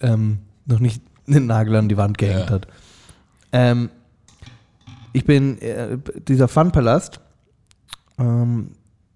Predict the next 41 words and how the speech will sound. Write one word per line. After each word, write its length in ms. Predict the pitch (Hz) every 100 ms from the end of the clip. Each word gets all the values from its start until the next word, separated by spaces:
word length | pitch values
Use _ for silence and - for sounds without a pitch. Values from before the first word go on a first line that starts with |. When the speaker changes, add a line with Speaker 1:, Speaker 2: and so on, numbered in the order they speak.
| -
Speaker 1:
da 80 | 127
bin 120 | 147
ich 40 |
schon 100 | 143
etliche 260 | 131 127 127
Male 180 | 120 113
vorge-, 220 | 117 92
vorbeigefahren. 500 | - 110 98 98 107
Speaker 2:
Der 60 | 104
ist 80 | 95
ja 60 |
in 120 | 98 90
Wien, 200 | 90 85
oder? 240 | 82 98 -
Speaker 1:
Der 80 | 120
ist 60 |
in 240 | 117 127 113
Wien, 160 | 131
der 80 | 135
ist 80 | 117
im 80 | 117
dreiundzwanzigsten 580 | 95 135 151 131 117 110
Bezirk 300 | 98 110 -
und 100 | 120
das 80 | 120
ist 100 | 113
so 80 |
ein 100 | 117
ries-, 380 | 110 127 160 156 - -
ah, 180 | - 151
fuck, 300 | - - -
jetzt 120 | 175
machen 160 | 196 214
wir 120 | 190
wieder 260 | 226 277
Werbung 300 | 175 143 127
für 120 | 127 120
etwas. 460 | 120 117 117 - -
Speaker 2:
Für 120 | -
einen 40 |
Funpalast. 800 | 95 120 147 92 76 - - -